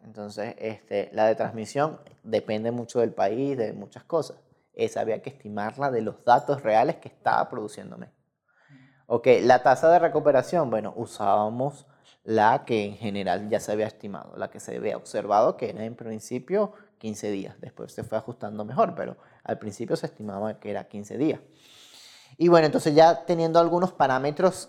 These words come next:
que eran de los datos que se venían de China. De hecho, los primeros estudios que yo utilicé, este, fue uno de Brasil, uno de, de, de Italia y de China.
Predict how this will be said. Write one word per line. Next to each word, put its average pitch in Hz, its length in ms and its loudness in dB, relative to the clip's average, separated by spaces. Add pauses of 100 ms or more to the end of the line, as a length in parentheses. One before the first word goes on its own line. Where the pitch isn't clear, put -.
que 117 180 4
eran 120 200 0
de 151 80 4
los 110 200 2
datos 123 400 2
que 113 140 -6
se 107 140 -4
venían 98 320 -8
de 104 240 -6
China. 151 420 -8
De 123 120 6
hecho, 156 240 4
los 139 200 4
primeros 117 360 -4
estudios 117 300 -2
que 147 100 -6
yo 123 80 -2
utilicé, 127 1080 0
este, - 360 -18 (360)
fue 107 140 -4
uno 107 180 -4
de 107 120 0
Brasil, 151 480 -4
uno 104 220 -6
de, 101 360 -10
de, - 400 -20 (880)
de 107 160 -6
Italia 147 640 4
y 110 160 0
de 95 160 -4
China. 131 360 -6